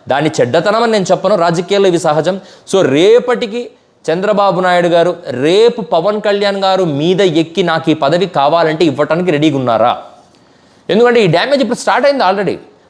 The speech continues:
మొన్న హోంమంత్రి అనిత గారిని అన్నాడు, ఇప్పుడు బీఆర్ నాయుడు గారిని క్షమాపణ చెప్పాలి, పేరు పేరున చెప్పాలి. ఇక్కడ టూ థింగ్, టూ థింగ్స్ మాట్లాడాలనుకుంటున్నా. ఒక నలుగురిని, ఐదు మందిని మీ అడ్మినిస్ట్రేటివ్ ల్యాప్సెస్తో చంపేస్తారు,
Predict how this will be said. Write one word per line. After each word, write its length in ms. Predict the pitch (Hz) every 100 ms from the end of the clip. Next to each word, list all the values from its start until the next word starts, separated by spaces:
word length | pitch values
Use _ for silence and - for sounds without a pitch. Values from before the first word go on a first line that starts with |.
| -
మొన్న 180 | 175 202
హోంమంత్రి 500 | 156 196 226 196 190
అనిత 220 | 170 180
గారిని 280 | 202 190 196
అన్నాడు, 500 | 190 190 202 202 - _ _ _ _ _ _ _ - _
ఇప్పుడు 500 | 190 180 247 151 165 160 - -
బీఆర్ 480 | 123 175 220 240 185
నాయుడు 240 | 170 175
గారిని 320 | 160 151 190 311 - _ _ -
క్షమాపణ 600 | 160 170 202 196 196 196 -
చెప్పాలి, 440 | 170 - 156 113 87 - - -
పేరు 280 | 185 208 202
పేరున 420 | 180 180 180 180 151
చెప్పాలి. 360 | - 123 104 - - _ _ _ _ _ _ _ -
ఇక్కడ 220 | 220 254
టూ 280 | 240 233 247
థింగ్, 260 | 196 220 135 - -
టూ 100 | 240
థింగ్స్ 220 | 240 226
మాట్లాడాలనుకుంటున్నా. 760 | 220 208 214 208 190 170 123 87 - _ _ _ _ _ _ _ _ _ - - - - -
ఒక 160 | 156 190
నలుగురిని, 760 | 175 170 190 196 202 202 202
ఐదు 260 | 196 190 190
మందిని 380 | 190 202 226 220
మీ 220 | 202 202
అడ్మినిస్ట్రేటివ్ 720 | 160 180 214 214 - 208 208
ల్యాప్సెస్తో 440 | 196 196 180 -
చంపేస్తారు, 800 | 214 - 165 160 196 - 117 139